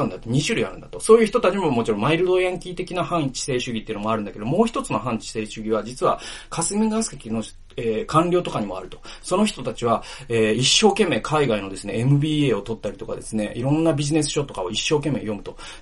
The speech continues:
ただそこに、教養という要素がか-、決定的に駆け落ちてるから、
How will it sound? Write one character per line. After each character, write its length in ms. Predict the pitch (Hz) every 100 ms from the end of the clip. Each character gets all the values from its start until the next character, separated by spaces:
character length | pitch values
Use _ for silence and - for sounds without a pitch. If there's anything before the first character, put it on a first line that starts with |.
| -
た 120 | 185
だ 140 | 170
そ 160 | - 143
こ 160 | 175
に、 260 | 180 135 - - - -
教 340 | - 180 180
養 180 | 180 170
と 140 | 160 160
い 80 |
う 40 | 151
要 160 | 151
素 120 | 117 98
が 80 |
か-、 200 | 98 113 - -
決 200 | - 123
定 120 | 135
的 140 | 123 110
に 100 | 123
駆 160 | 127
け 80 | 117
落 100 | 123
ち 100 | 120
て 60 | 104
る 80 | -
か 120 | 110
ら、 220 | 98 -